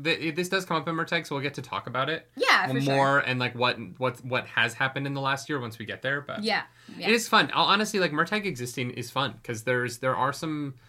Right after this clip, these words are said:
Speaker 1: there aren't really answers yet to these things, but Merteg, we get Merteg's opinion on them, and that's gonna be fun to talk about next week.
Speaker 2: Yeah, and, and how the world has changed in the time
Speaker 1: Yeah.
Speaker 2: after Galbatorix has, has died.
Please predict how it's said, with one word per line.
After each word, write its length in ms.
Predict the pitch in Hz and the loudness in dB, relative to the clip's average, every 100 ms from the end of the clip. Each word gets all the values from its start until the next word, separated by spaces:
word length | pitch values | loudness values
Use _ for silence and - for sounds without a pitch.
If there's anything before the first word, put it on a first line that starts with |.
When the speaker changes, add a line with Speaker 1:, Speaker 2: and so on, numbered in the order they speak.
| - - | -20 -2
Speaker 1:
there 100 | 165 | 2
aren't 100 | 208 | 4
really 200 | 180 131 - | 2 -2 -4
answers 420 | 113 110 151 131 | -4 -2 -2 -2
yet 640 | 123 110 120 180 - - - - - | -6 -2 0 -2 -6 -16 -18 -20 -8
to 80 | |
these 200 | 165 180 - | -6 -6 -4
things, 440 | 185 196 202 - | -6 -4 -8 -8
but 220 | - 131 | -2 -2
Merteg, 680 | 135 135 170 - 147 147 123 | 2 2 2 2 2 2 0
we 100 | 139 | -4
get 180 | 143 - | -2 -2
Merteg's 440 | 160 156 151 120 | -6 -4 -6 -6
opinion 480 | 120 - - 107 139 | -10 -12 -10 -6 -4
on 120 | 160 | -2
them, 180 | 180 180 | -2 -4
and 120 | 123 | -4
that's 160 | 107 107 | -4 -6
gonna 120 | 120 | -6
be 40 | 110 | -4
fun 100 | 107 | -6
to 60 | 104 | -2
talk 140 | 101 | -2
about 160 | 98 - | -2 -6
next 160 | - | -12
week. 180 | - - - | -16 -18 -8
Speaker 2:
Yeah, 580 | 214 240 277 269 240 214 | 0 4 6 6 6 4
and, 180 | 240 240 | 4 4
and 220 | 214 240 | 2 0
how 180 | 240 226 | 0 0
the 100 | 233 | 0
world 240 | 226 220 240 | 2 0 0
has 140 | 233 | -8
changed 400 | - 190 190 202 | -10 -10 -10 -8
in 140 | 208 | -8
the 80 | 202 | -8
time 460 | 196 185 175 180 185 | -8 -4 -4 -4 -4
Speaker 1:
Yeah. 80 | 170 | -4
Speaker 2:
after 760 | 175 185 190 185 185 185 180 175 | -4 -4 -4 -2 -2 -2 -6 -6
Galbatorix 920 | 175 170 180 165 165 175 - - - | -4 -4 -6 -8 -8 -8 -12 -14 -14
has, 440 | 185 170 165 165 - | -10 -6 -6 -8 -10
has 220 | 185 180 | -10 -8
died. 460 | 160 120 208 226 | -6 -2 -2 -2